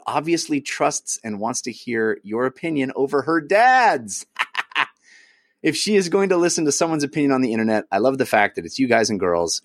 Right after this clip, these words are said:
who spread a positive message. Getting girl gamers is a big deal to her, and I like letting her hear it.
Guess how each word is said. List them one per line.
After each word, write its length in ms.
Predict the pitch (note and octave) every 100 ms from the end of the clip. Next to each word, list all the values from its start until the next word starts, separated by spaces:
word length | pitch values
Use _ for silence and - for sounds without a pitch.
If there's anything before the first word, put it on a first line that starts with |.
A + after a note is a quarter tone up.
| _
who 120 | -
spread 540 | G#2+ - A2 A2 G#2+ G#2+
a 100 | F#2+ -
positive 600 | - F#2 F2+ F2 E2+ F2
message. 580 | E2 - C#2+ A#1+ - - - - -
Getting 240 | D#3+ F#3
girl 180 | D#3+ F#3
gamers 500 | D#3+ E3+ E3+ E3 C#3 -
is 140 | C3
a 60 | A#2+
big 260 | B2+ D#3
deal 180 | C#3 D3
to 80 | C3
her, 380 | B2+ B2 A#2 - _ _
and 100 | G#2
I 60 | A2
like 440 | A2+ C3+ C3 - _
letting 240 | A2+ A2 G#2
her 100 | G#2+
hear 260 | - E2+
it. 180 | C#2+ -